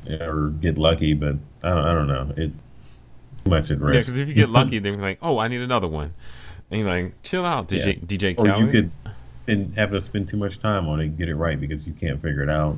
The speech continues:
Speaker 1: or you do it wrong, and then you just look crazy. So.
Speaker 2: Yeah, but honestly, I've had people that, because of my, uh, like, I'm a man of my word for the most part, and I,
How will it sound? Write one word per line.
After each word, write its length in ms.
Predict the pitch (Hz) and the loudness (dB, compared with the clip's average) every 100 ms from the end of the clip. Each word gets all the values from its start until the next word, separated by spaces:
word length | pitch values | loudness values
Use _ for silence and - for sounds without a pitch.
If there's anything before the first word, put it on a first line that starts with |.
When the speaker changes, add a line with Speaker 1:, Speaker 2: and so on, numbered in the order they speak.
| - | -6
Speaker 1:
or 400 | 85 80 78 73 73 - - - - - | -2 2 2 0 -4 -12 -18 -18 -14 -4
you 100 | 82 | 0
do 160 | 85 | 2
it 80 | 76 | 2
wrong, 460 | 76 78 69 71 73 - - - - - | 2 2 2 -2 -6 -12 -20 -20 -16 -4
and 120 | 71 | 0
then 120 | 69 | 0
you 80 | 69 | 0
just 180 | 71 69 | -4 -6
look 140 | - | -6
crazy. 380 | - 71 69 - 67 - | -2 -2 -2 -10 -14 -14
So. 200 | - 62 - - - - - - - - - | -10 -10 -12 -20 -20 -20 -20 -20 -20 -18 -4
Speaker 2:
Yeah, 260 | 95 92 | -2 0
but 200 | 90 101 80 - | 0 -2 -4 -4
honestly, 340 | - 165 143 - | 0 0 -2 -2
I've 160 | 120 | -2
had 300 | 107 120 120 | 0 -2 -2
people 340 | 131 123 101 92 | -4 -4 -2 0
that, 280 | 90 85 - - - - - - - - - - | 0 0 -4 -14 -20 -20 -20 -20 -20 -20 -20 -6
because 360 | 113 - 110 101 | -4 0 0 0
of 460 | 98 101 95 87 - - | -2 0 -2 -4 -14 -12
my, 760 | - 101 101 101 101 98 92 92 - | -10 -4 0 2 2 0 -2 -4 -4
uh, 500 | 90 90 87 85 85 - - - - - - - | 0 0 2 0 -2 -8 -16 -18 -16 -18 -18 -12
like, 200 | 151 92 | -10 0
I'm 280 | 113 117 104 | 0 0 -2
a 40 | |
man 200 | 101 110 | 0 0
of 60 | 107 | 2
my 60 | 101 | 2
word 220 | 143 170 | 0 0
for 80 | 98 | -2
the 60 | |
most 140 | 98 - | -2 0
part, 160 | 113 - - - - - - | -2 -2 -10 -14 -16 -12 -4
and 100 | |
I, 60 | 113 | -2